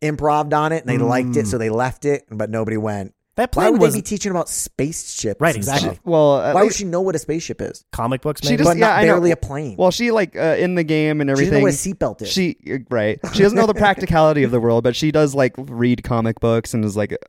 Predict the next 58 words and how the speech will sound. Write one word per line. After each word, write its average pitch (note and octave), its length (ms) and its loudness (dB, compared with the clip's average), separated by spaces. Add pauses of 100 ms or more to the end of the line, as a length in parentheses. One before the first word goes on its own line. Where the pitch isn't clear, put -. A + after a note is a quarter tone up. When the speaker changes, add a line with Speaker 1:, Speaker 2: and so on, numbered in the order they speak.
(360)
Speaker 3:
a C3 100 0
geek A2 380 0
and A2 100 -2
everything. G#2+ 520 -2
So, A2 160 -2
like, G#2 280 -2 (360)
uh, A#2+ 120 -2 (220)
uh, A#2+ 160 2
she A2+ 180 -4
definitely, A#2 440 -2
the, A2+ 140 -4
her A#2 120 0
character G#2+ 680 -2 (220)
in A#2+ 140 -4
general G#2+ 400 0
is G2 140 -4
drawn G2+ 360 -4
to G#2+ 120 -6
space F#2+ 480 -6
and, G2 320 -6
like, G3 140 -6
Speaker 2:
I - 20 0
mean, G#3+ 160 0
you B3+ 140 0
know A#3+ 100 2
what F3+ 160 4
a, D3+ 140 -2
what D3+ 160 0
a - 20 2
horse-drawn A#2+ 580 -2
ca-, - 220 -6
uh, A2 220 -2
buggy G#2 420 -2
is, B2 220 -4
but C3 140 -6
you D#3+ 100 0
don't C3+ 200 -2
use D3 300 -2
it, B2 140 -2
right? C3+ 140 -2
You C#3+ 120 0
don't C3+ 140 0
know C3 120 2
the B2 100 -2
functionality A2+ 720 -4
of G2 60 -6
it. A2 80 -8
That E3 160 -2
kind D3+ 220 -4
of C#3 80 -6
thing A#2 180 -4
is A2 160 -6
kind D3+ 220 -2
of B2 40 0
what A#2+ 120 0
I'm B2+ 140 0
thinking D3 340 -2
is B2 160 -4